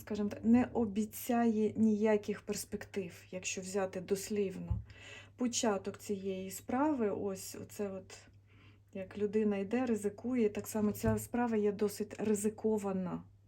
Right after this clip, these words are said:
для багатьох людей, і, адже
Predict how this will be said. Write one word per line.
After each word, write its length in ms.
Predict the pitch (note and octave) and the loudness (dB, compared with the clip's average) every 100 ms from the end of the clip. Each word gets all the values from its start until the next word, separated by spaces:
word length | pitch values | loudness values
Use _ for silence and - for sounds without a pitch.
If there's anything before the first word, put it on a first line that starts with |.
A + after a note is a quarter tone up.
| - - - - - | -20 -20 -20 -18 -8
для 260 | G3 A3 A3+ | 4 8 8
багатьох 680 | G#3 G#3 G#3+ - A3+ G#3 | 6 4 2 4 2 4
людей, 520 | G#3+ G#3 F#3 G#3+ C4 - - | 2 4 6 6 4 0 -2
і, 120 | A3 G#3+ - - | 2 2 0 -10
адже 600 | G3+ G3 F#3+ G3 G3 | -4 -2 -2 0 0